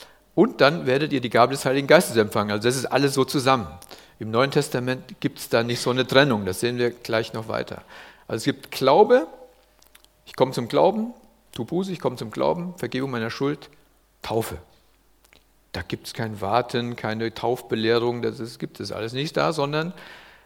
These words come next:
es ist, gehört zusammen und der Heilige Geist und man erhält, erhält den Heiligen Geist. Das ist hier eine ganz klare, ganz klare Sache. Das ist eine komplette Handlung. Und bei uns ist das natürlich ein bisschen auseinandergeraten.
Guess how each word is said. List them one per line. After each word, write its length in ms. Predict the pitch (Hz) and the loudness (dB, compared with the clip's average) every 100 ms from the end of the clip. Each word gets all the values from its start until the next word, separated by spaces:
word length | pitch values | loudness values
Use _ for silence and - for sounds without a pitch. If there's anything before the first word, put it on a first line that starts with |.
| - | -10
es 180 | 123 | -4
ist, 240 | 143 151 - | -4 -4 -2
gehört 260 | 127 147 | 2 2
zusammen 460 | 156 135 123 190 208 | 2 2 2 2 0
und 140 | 165 | 0
der 120 | 147 131 | 2 4
Heilige 300 | 139 151 135 | 4 2 2
Geist 360 | 120 107 101 | 4 4 0
und 100 | 113 | -6
man 160 | 120 120 | -6 -2
erhält, 240 | 123 135 | -2 -2
erhält 280 | 127 123 123 | -2 -2 -2
den 120 | 123 | -2
Heiligen 300 | 120 104 104 | -4 -6 -8
Geist. 380 | 101 - - - _ - _ _ | -10 -14 -16 -20 _ -20 _ _
Das 160 | - | -10
ist 140 | 120 131 | -6 -2
hier 100 | 143 | 0
eine 140 | 131 | 2
ganz 260 | 120 131 - | 2 2 0
klare, 420 | 131 127 151 165 - - - _ - | 0 2 2 0 -4 -18 -20 _ -8
ganz 260 | 104 117 - | -6 -4 -2
klare 220 | 135 151 | -2 -2
Sache. 200 | 160 147 | -4 -4
Das 180 | 95 - | -6 -6
ist 280 | 135 - | -10 -8
eine 400 | 131 131 156 165 165 - _ _ - - - - | -4 -2 0 -4 -6 -18 _ _ -20 -20 -20 -6
komplette 540 | - 139 - 139 170 143 | 2 2 6 4 6 4
Handlung. 420 | 143 160 101 78 - - _ _ _ _ - - _ _ _ _ _ _ | 4 0 -8 -8 -12 -20 _ _ _ _ -20 -20 _ _ _ _ _ _
Und 180 | 120 113 | -6 0
bei 80 | |
uns 220 | 110 147 170 | 2 2 0
ist 160 | 160 | -2
das 120 | 143 | -2
natürlich 340 | 139 131 143 147 | -2 -4 -4 -4
ein 60 | |
bisschen 180 | 139 139 | -4 -4
auseinandergeraten. 1000 | 123 135 131 156 165 120 101 95 92 82 | -2 0 2 6 8 8 6 4 2 -6